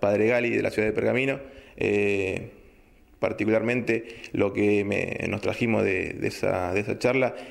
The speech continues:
es el nuevo paradigma que se da en lo que es adicciones. Durante un tie-, durante mucho tiempo se, se establecía que para, eh, una persona adicta se tenía que trabajar desde la,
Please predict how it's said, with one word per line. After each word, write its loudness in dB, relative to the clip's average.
es -2
el 0
nuevo 0
paradigma 2
que -4
se -4
da 0
en 0
lo 0
que -2
es -2
adicciones. -2
Durante 2
un 0
tie-, 0
durante 0
mucho 2
tiempo 0
se, -4
se -4
establecía 2
que -2
para, 0
eh, 0
una 0
persona 0
adicta -2
se -6
tenía 0
que -2
trabajar 2
desde 2
la, 0